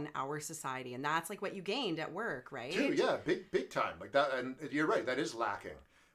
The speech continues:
Speaker 1: Um, there's a whole big push against masculinity in general right now, but it's, it's important. And I was actually listening to someone today. It was about, um, a guy talking about why Jordan B. Peterson is, A, so popular among men, but why other groups don't like him.
Speaker 2: Mm-hmm.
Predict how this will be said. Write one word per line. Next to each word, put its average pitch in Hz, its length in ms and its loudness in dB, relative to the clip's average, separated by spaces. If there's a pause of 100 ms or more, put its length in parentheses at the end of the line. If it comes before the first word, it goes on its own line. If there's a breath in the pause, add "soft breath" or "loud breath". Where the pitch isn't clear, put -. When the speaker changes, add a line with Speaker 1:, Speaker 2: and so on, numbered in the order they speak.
(120 soft breath)
Speaker 1:
Um, 117 260 2
there's 127 140 2
a 127 40 2
whole 135 260 8
big 117 300 -4
push - 220 -4
against 104 340 -4
masculinity 107 600 -6
in 104 80 -8
general 202 340 8
right 107 220 2
now, 95 280 -10
but 147 140 4
it's, - 320 -2
it's 190 160 -4
important. 226 420 2
And 135 180 4 (360 loud breath)
I - 60 2
was 139 80 4
actually 190 260 4
listening 185 300 2
to 196 80 0
someone 156 340 2
today. 120 340 0
It 101 60 0
was 104 120 -6
about, 107 280 2 (100)
um, 98 280 -4 (180)
a - 20 -12
guy 135 80 4
talking 139 200 2
about 113 180 -6
why 120 200 4 (120)
Jordan 131 380 4 (260)
B. 117 160 -10
Peterson 113 480 -2
is, 98 140 -10
A, 139 120 2
so 131 160 -2
popular 123 380 2
among 110 220 -2
men, 104 240 -4 (300 soft breath)
but 135 100 0
why 123 320 8 (500 loud breath)
other 151 200 6
groups 131 260 2
don't 127 240 6
like 113 200 0
him. - 140 -4 (180)
Speaker 2:
Mm-hmm. 156 240 -8